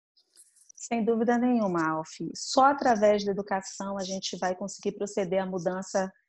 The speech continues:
que é tão necessária no Brasil e que tá sendo adiada por tanto tempo. Então, o que a gente sente é que a educação, ao longo dos últimos vinte anos, ela, ela deu uma degringolada boa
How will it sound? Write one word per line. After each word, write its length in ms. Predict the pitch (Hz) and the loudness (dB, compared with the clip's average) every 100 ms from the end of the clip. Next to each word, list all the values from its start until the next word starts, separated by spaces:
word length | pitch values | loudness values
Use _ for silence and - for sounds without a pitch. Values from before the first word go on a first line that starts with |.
| _ _ - | _ _ -4
que 120 | 196 | 0
é 80 | 190 | 2
tão 160 | 220 | 2
necessária 720 | 240 240 214 - 202 196 196 | 2 0 0 0 2 4 2
no 100 | 196 | 0
Brasil 640 | 185 190 185 165 185 214 208 | 0 2 0 -2 0 2 2
e 60 | |
que 100 | 208 | 2
tá 100 | 202 | -2
sendo 220 | 196 208 | 0 0
adiada 500 | 196 196 196 190 190 | 0 2 0 0 -2
por 240 | 196 202 - | -4 -6 -6
tanto 320 | 196 190 220 - | -6 -4 -6 -4
tempo. 480 | 185 170 165 - - - - - _ _ | 0 0 -2 -8 -20 -20 -20 -20 _ _
Então, 320 | 196 202 202 214 | -2 4 4 4
o 40 | |
que 120 | 214 | 4
a 80 | 226 | 4
gente 340 | 214 220 - | 4 2 0
sente 540 | 202 - 233 247 262 226 | -2 0 2 4 4 4
é 60 | |
que 120 | 202 208 | 2 2
a 60 | |
educação, 920 | 196 202 202 196 - - 233 240 202 208 _ _ - | 2 0 0 -2 -2 -2 2 2 2 -4 _ _ 0
ao 120 | 190 | 2
longo 240 | 202 214 202 | 4 2 0
dos 200 | 202 190 | -2 -2
últimos 460 | 254 269 226 196 | -2 0 0 0
vinte 500 | 190 208 214 - - | 0 -2 -2 -4 -2
anos, 560 | 190 226 240 202 185 170 | 0 0 0 0 -2 2
ela, 680 | 196 208 220 226 220 214 - - | 4 6 4 2 0 -2 -6 -4
ela 240 | 214 226 | 0 0
deu 220 | 208 233 | 0 2
uma 120 | 254 254 | 2 2
degringolada 800 | 233 202 240 226 220 214 220 240 | 0 0 2 2 4 2 0 -4
boa 460 | 196 208 196 180 | 0 2 2 0